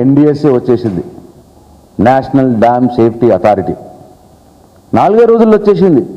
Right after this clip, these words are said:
అక్కడికి. ఎంత నష్టం జరిగింది?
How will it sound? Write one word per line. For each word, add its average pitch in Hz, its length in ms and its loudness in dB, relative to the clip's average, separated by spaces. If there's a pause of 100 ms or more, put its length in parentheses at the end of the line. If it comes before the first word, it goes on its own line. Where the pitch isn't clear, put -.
(180)
అక్కడికి. 113 300 -4 (760)
ఎంత 175 180 0 (580)
నష్టం 196 340 -2
జరిగింది? 214 380 2